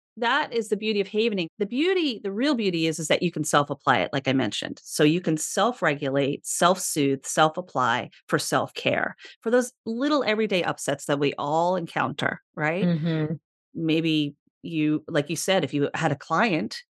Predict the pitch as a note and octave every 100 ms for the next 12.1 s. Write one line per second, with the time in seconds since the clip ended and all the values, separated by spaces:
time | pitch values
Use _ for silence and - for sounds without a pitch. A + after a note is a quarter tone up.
0 | _ - F3 D#3 - G#3+ C#3 D#3+ - D3+
1 | D3 E3+ D#3+ E3 D#3 C#3+ F3 D#3+ C#3+ C#3
2 | - - E3 G3 A#3+ C4+ C4 E3+ - -
3 | C3+ C3 C#3 E3+ - - E3+ F3 D#3+ -
4 | - D#3+ D#3 D3 C#3 C#3 - C#3+ C3+ C3
5 | - - - - - - D3 - C#3+ -
6 | D3+ C#3 C3+ - E3+ F3+ C#3+ C#3 C3+ C#3+
7 | - D3+ D3+ C#3+ C3+ - C#3 C#3+ C#3 -
8 | - - _ - - - A#3+ A#3 - F#3+
9 | D#3+ - - - - D4 - C4 - F#3
10 | F3+ F3 E3+ G3+ G#3 C4 A3+ A3 G#3 G3
11 | G#3+ G#3 A#3+ A#3 G#3+ G3 - G3 G3+ E3+